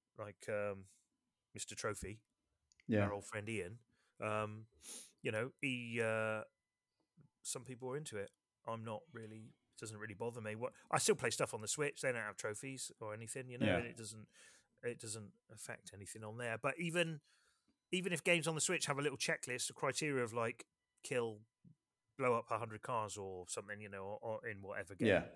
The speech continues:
Speaker 1: I,
Speaker 2: Mm.
Speaker 1: I still find it kinda take an interest in doing that,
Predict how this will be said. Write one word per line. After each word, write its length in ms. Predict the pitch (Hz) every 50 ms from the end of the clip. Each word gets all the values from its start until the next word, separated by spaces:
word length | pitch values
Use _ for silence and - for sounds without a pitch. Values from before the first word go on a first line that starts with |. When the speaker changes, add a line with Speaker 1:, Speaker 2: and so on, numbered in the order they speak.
| - - - _ _ _ - -
Speaker 1:
I, 40 | - -
Speaker 2:
Mm. 240 | 123 110 104 98 101 110 -
Speaker 1:
I 60 | 170
still 180 | - - 202 156
find 220 | - 156 139 135
it 100 | 139 -
kinda 240 | - 156 151 147 131
take 220 | 117 - 120 110 -
an 80 | 113
interest 380 | 107 104 101 - 117 107 - -
in 120 | 117 104
doing 260 | 101 117 113 113 113
that, 180 | 127 147 151 -